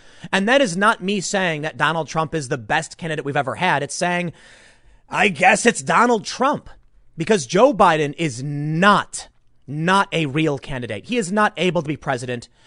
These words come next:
and he is compromising with the very people that he's claiming to condemn.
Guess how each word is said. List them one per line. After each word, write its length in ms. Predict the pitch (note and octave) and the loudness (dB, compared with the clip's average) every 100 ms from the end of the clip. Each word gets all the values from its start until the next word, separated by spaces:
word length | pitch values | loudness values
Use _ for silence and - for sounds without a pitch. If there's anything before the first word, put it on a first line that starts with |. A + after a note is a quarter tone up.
| - | -10
and 120 | D#3+ | -6
he 120 | E3 | -2
is 100 | F3 | -2
compromising 840 | - - G3 A#3+ A#3 F#3 D#3+ D3+ D3 | -4 0 2 2 2 0 0 0 -4
with 100 | C#3+ | -6
the 80 | C3+ | -6
very 380 | A#2 F3+ A#3+ A#3 | -4 -2 -2 -4
people 400 | - B3+ - D#3+ | -4 -4 -2 -2
that 100 | D#3+ | -2
he's 140 | D3 | -6
claiming 560 | - - B3 B3 D#3+ C#3 | -6 -2 0 -2 -4 -8
to 160 | E3 | -10
condemn. 640 | - D#3 C#3 A2 D3 A2+ | -10 -10 -10 -4 -2 -4